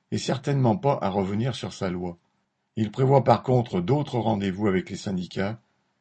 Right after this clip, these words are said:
pour évoquer de nouvelles aides au patronat, dont, entre autres, le prolongement du chômage partiel jusqu'à la fin du quinquennat. Cela ne gêne visiblement ni Laurent Berger, qui a trouvé que la rencontre avec Macron a, pour une fois, permis d'aller au fond des choses, entre guillemets,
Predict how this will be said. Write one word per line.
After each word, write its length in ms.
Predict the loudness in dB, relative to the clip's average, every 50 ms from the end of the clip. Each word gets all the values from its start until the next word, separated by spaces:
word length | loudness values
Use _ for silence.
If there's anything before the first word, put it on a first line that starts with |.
| _ _
pour 180 | -6 -2 2 4
évoquer 400 | 4 4 4 2 2 0 -2 -2
de 140 | -2 0 0
nouvelles 440 | 0 2 2 4 4 2 4 2 2
aides 160 | 2 2 0
au 60 | -2
patronat, 600 | -4 -4 -6 -4 -4 -4 -2 -2 -2 -4 -4 -6 _ _ _ -14
dont, 320 | -4 0 0 0 0 0 -2
entre 280 | -2 -2 -2 -2 -2 -2
autres, 280 | -2 -2 -4 -10 -20 _ _ _ _ _ _
le 140 | -6 -6 -6
prolongement 560 | -2 -2 0 0 2 0 0 0 0 0 0
du 100 | 0 -2
chômage 400 | -4 -4 -2 0 0 0 -2 -2
partiel 520 | -4 -6 -6 -6 -6 -4 -4 -4 -4 -6 -10 -14 _ _ -16
jusqu'à 360 | -12 -10 -10 -8 -4 -2 0
la 120 | 0 0 0
fin 200 | -2 -2 -2 -2
du 140 | -2 -4 -6
quinquennat. 560 | -6 -6 -4 -4 -2 -2 -2 -2 -4 -8 -12 _ _ _ _ _ _ _ _ _ _ _ _ _ _ _
Cela 280 | -10 -4 0 2 4 4
ne 140 | 6 4 4
gêne 240 | 4 4 4 2 2
visiblement 680 | 0 0 -2 -2 0 2 2 4 4 4 2 2 0 0
ni 220 | 0 0 2 2
Laurent 260 | 2 2 2 2 2
Berger, 500 | 2 2 2 2 2 2 0 0 0 -2 _ _ _ -6
qui 120 | -2 0
a 80 | 0 0
trouvé 320 | 0 0 0 2 2 2
que 100 | 2 2
la 140 | 2 4 2
rencontre 520 | 2 0 -2 -2 -2 -4 -4 -4 -4 -4
avec 260 | -6 -6 -6 -6 -6 -4
Macron 500 | -4 -4 -4 -6 -6 -4 -4 -4 -4 -6 _ _ _ -6
a, 260 | -4 -2 -2 -2 -4 -10 _ -4
pour 180 | 0 2 2 2
une 80 | 2
fois, 260 | 0 0 0 0 0
permis 320 | 2 0 0 0 0 0 0
d'aller 180 | 0 0 0
au 60 | -2 -2
fond 180 | -6 -8 -6
des 100 | -6 -4
choses, 380 | -4 -4 -4 -2 -2 -2 -4 -6
entre 240 | -8 -10 -10 -10 -8
guillemets, 400 | -6 -4 -4 -2 -2 -4 -4